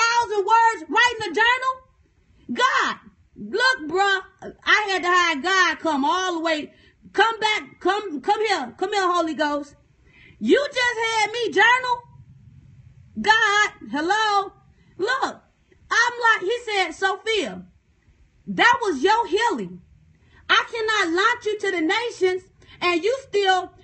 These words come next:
got things in you that you need to get out on paper that,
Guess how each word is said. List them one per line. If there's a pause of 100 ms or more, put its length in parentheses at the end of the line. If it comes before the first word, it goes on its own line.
(140)
got
things
in
you
that
you
need
to
get
out
on
paper
that,